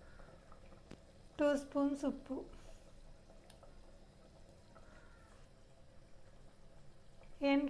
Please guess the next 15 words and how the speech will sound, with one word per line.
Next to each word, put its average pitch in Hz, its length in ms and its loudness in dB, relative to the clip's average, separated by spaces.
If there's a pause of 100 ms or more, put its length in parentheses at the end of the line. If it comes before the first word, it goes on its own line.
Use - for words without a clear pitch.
(120)
కొంచెం 277 320 6 (180)
ఎండుమిర్చి 285 800 4 (300)
పొడి 254 280 6
ఫ్రెండ్స్ 247 380 6
ఇది, 240 180 2 (540)
అది 233 200 6
కొంచెం 240 280 6 (100)
తీసుకుంటున్నాను. 240 760 6 (800)
At 226 160 6
the 254 80 8 (100)
same 254 200 8 (100)
time 370 140 8 (720)
కొంచెం 277 380 6 (380)
గరం 247 280 8
మసాలా. 233 400 2